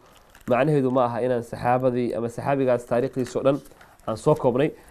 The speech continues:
bal ujeedku wuxuu yahay inaan saxaabi walbano oo aan ka hadalno, inaan taariikhdiisa xogaa aan ka dhigno taariikh muujiz ah oo kooban. Lianna, een, saxaabadu xaqooda ma koobi karayno. Waa dad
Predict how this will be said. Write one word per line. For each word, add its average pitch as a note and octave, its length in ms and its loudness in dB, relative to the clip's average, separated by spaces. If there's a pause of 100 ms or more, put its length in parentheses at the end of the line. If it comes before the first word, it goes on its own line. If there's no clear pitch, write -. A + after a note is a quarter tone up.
(160)
bal D3+ 160 4
ujeedku D3+ 460 2
wuxuu D3 180 0
yahay C3 240 0
inaan C3+ 180 2
saxaabi C#3+ 400 0
walbano B2+ 460 0
oo A2 160 -4
aan A2+ 240 -2
ka D3+ 140 -4
hadalno, C3 360 0 (440)
inaan C3 180 2
taariikhdiisa B2+ 480 -2
xogaa C3 180 2
aan A#2 60 0
ka C#3+ 120 -4
dhigno B2 160 0
taariikh B2 340 -2
muujiz B2+ 360 0
ah F#2+ 140 -8 (260)
oo G#2 140 -4
kooban. B2 360 2 (600)
Lianna, C3+ 480 2 (240)
een, A#2 280 0
saxaabadu C3+ 600 -2
xaqooda B2+ 480 0
ma C3 80 -2
koobi A#2+ 280 -2
karayno. A2+ 400 -4 (440)
Waa A#2 180 4
dad B2+ 180 0